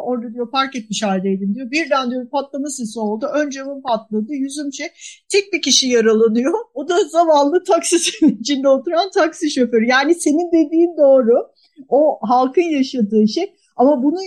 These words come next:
yanında da İran durmuyor. İran dursa işte, e, batıdaki kuvvetler durmuyor. Buradaki en büyük oyunculardan bir tanesi,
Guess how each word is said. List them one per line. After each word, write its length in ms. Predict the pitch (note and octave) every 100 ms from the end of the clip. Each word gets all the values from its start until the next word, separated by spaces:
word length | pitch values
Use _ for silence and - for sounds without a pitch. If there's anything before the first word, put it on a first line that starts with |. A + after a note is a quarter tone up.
| F4
yanında 340 | C4+ B3 A#3 B3
da 240 | E4+ F#4+ - _
İran 460 | C#4 D#4 C4+ A#3 G#3+
durmuyor. 540 | G#3+ F#3+ F#3+ A#3+ D#4+ -
İran 440 | D4 D4+ C#4+ C#4
dursa 540 | C4+ C4 - D4+ D4+ -
işte, 260 | A3 - C#4+ C#4 C4 A#3
e, 200 | B3+ B3+
batıdaki 540 | G#3+ B3 C4 C#4 C#4 D4+
kuvvetler 640 | D4 C4+ C4+ C#4 C#4 C4
durmuyor. 320 | B3+ A3 A3+
Buradaki 280 | A#3 C#4 C#4+
en 220 | D4 E4+
büyük 200 | D4+ D4
oyunculardan 720 | C#4+ C4+ C4 C#4 C4+ C4+ C4+
bir 80 | C4
tanesi, 540 | C#4 B3+ B3+ C4 D4